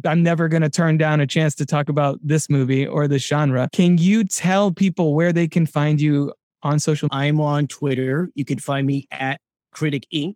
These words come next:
Speaker 2: which is my official Twitter for me as a writer in general and as a ghostwriter.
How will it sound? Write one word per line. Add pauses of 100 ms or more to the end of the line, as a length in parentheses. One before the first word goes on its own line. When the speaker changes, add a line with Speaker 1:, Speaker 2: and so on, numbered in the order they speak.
Speaker 2:
which
is
my
official
Twitter
for
me
as
a
writer
in
general
and
as
a
ghostwriter.